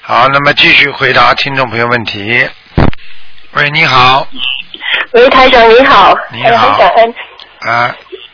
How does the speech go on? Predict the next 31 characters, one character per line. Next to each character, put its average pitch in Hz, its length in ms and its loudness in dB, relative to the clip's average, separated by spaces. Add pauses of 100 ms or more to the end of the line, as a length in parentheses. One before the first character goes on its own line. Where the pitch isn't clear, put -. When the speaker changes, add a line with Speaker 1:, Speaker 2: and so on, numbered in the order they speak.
Speaker 2:
我 220 140 2
今 285 120 -2
天 294 160 4
电 294 180 4
话 277 140 6
是 269 140 -4
特 277 180 0
地 247 120 0
帮 262 140 2
一 262 60 4
个 254 160 2
新 262 160 -4
同 214 140 0
修 240 220 2
打 156 200 2
的。 143 260 -2 (220)
Speaker 1:
啊。 101 320 -6
Speaker 2:
嗯， 196 340 2 (320)
他， 320 320 4 (380)
他 294 140 2
要 294 100 4
问 262 220 2
关 269 200 2
于 214 240 -6
光 240 280 0
的 180 260 2
问 196 200 -4
题， 170 260 -10
我 202 120 0
有 233 120 0
跟 233 120 -8